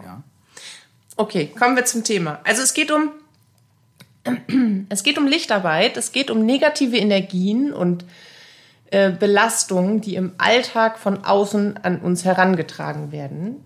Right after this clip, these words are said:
Speaker 2: können. Und da habe ich eine Nachricht bekommen. Ich weiß gar nicht mehr wann, aber ist auch schon ein paar Tage her.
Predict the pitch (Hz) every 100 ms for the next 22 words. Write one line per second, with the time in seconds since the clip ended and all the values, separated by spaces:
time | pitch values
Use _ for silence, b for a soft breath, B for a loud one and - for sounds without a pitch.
0 | - - 180 156 156 220 240 202 220 226
1 | - 196 214 247 247 - 202 190 156 151
2 | - 190 - 226 - 240 247 330 415 -
3 | _ - _ _ - - 196 190 180 175
4 | 175 165 160 175 233 214 220 - 226 240
5 | 220 214 220 220 214 208 202 170 180